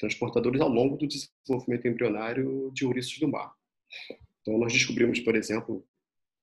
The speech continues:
foi um trabalho muito bacana, que o perfil de expressão de diferentes transportadores é o mesmo que nós temos em humanos, desde uma larva de ouriço do mar. O transportador A B C B um, ele tá presente no trato digestório da larva, como ele tá presente no nosso trato digestório.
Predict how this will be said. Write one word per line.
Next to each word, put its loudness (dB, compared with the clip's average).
foi -4
um -4
trabalho 2
muito 0
bacana, 2
que -8
o 2
perfil 4
de 2
expressão 2
de -6
diferentes 4
transportadores 0
é 2
o 2
mesmo 2
que -6
nós 0
temos 0
em 0
humanos, 4
desde 6
uma 2
larva 2
de 0
ouriço -2
do -6
mar. -2
O -20
transportador 0
A -6
B 2
C 2
B 4
um, 2
ele -6
tá -2
presente 2
no 6
trato -2
digestório 2
da 0
larva, 0
como 2
ele -2
tá -4
presente 2
no 6
nosso 4
trato 0
digestório. -4